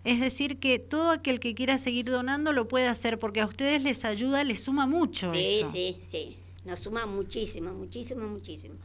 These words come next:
Speaker 2: Eh, ahora una señora nos ha quedado a donar medias para el invierno.
Speaker 1: Ujú.
Speaker 2: Y todo lo que sea de abrigo, todo viene
Speaker 1: Para los abuelos.
Speaker 2: para los abuelos,
Speaker 1: Abuelas
Speaker 2: sí.
Speaker 1: y abuelos.
Speaker 2: Abuelitos y abuelas, sí.
Speaker 1: Bien, bien.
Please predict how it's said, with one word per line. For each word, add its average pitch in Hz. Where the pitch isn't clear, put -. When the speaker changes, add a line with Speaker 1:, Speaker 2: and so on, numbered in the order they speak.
Speaker 2:
Eh, 160
ahora 202
una 220
señora 208
nos 196
ha 185
quedado 196
a 190
donar 196
medias 220
para 156
el -
invierno. 190
Speaker 1:
Ujú. 233
Speaker 2:
Y 214
todo 294
lo 240
que 226
sea 277
de 226
abrigo, 247
todo 240
viene 220
Speaker 1:
Para 208
los 208
abuelos. 185
Speaker 2:
para 214
los 208
abuelos, 165
Speaker 1:
Abuelas 302
Speaker 2:
sí. 277
Speaker 1:
y -
abuelos. 180
Speaker 2:
Abuelitos 269
y 330
abuelas, 185
sí. 208
Speaker 1:
Bien, 190
bien. 185